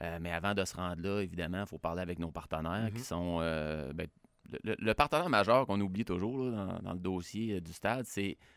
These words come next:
Speaker 1: Complexe Baseball Victoria, qui est un organisme à but non lucratif qui gère, euh, le site. Euh,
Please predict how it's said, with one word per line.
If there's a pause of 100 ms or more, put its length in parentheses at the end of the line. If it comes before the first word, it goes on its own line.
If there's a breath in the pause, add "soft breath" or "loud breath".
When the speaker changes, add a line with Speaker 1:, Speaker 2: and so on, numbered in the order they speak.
(100)
Speaker 1:
Complexe
Baseball
Victoria,
qui
est
un
organisme
à
but
non
lucratif (300 loud breath)
qui
gère,
euh,
le
site. (500 soft breath)
Euh,